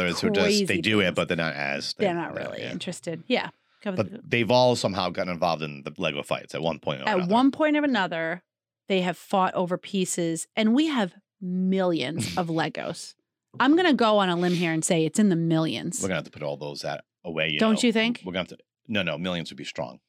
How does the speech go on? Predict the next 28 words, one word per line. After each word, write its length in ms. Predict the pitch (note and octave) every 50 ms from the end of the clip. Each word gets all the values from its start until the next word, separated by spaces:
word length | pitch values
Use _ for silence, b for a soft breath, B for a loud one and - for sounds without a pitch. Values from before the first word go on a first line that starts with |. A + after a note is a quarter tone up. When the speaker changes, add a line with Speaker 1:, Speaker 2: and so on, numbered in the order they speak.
| _ -
Speaker 2:
I 120 | B3 C#4+
don't 200 | E4+ E4+ - -
think 200 | - G3 B3+ B3
so. 280 | - - B2+ B2+ D#3+ - -
Speaker 1:
It's 160 | G#2 - -
not 140 | D#2+ D2 -
millions. 420 | B1+ - - - - - - - -
Speaker 2:
We've 160 | A3 C#4 -
been 140 | G4+ A4 G4
collecting 440 | - E4+ F4 E4 D4 - D4 C4 A#3+
Legos 300 | A3 A3 A#3 - A#3 G3+
Speaker 1:
It's 80 | F3+ F#3+
not 60 | F3+
Speaker 2:
in 40 | F#3
this 100 | F3 - -
Speaker 1:
millions. 40 |
Speaker 2:
house 360 | - - A#3+ A#3+ G3+ F3 - - - _
for 240 | - F#3 F3 D3+ - -
over 240 | G#3 G#3+ G3+ B3
ten 280 | A#3+ - - F#3+ F#3+ F3
years. 200 | F3 G3 A#3 F#3+
Speaker 1:
I'm 60 | F#2+
just 120 | G2 - -
telling 140 | - F2 D#2+
you, 60 | D2+
it's 100 | - -
not 140 | F#2+ D2 C2+
millions. 480 | E2+ D#2 C#2+ C2+ C2 C2 - - -